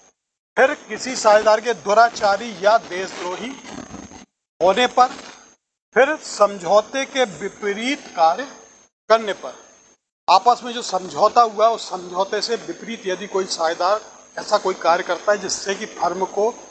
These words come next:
या उपक्रम को नुकसान होता है, तो उस स्थिति में जो है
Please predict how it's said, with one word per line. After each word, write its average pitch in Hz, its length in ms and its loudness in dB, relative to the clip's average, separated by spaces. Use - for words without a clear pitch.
या 202 100 6
उपक्रम 214 360 -4
को 220 140 -4
नुकसान 233 560 0
होता 165 280 -8
है, 107 120 -18
तो 226 80 2
उस 220 260 -6
स्थिति 208 380 -10
में 202 160 -2
जो 190 120 -4
है 208 220 -2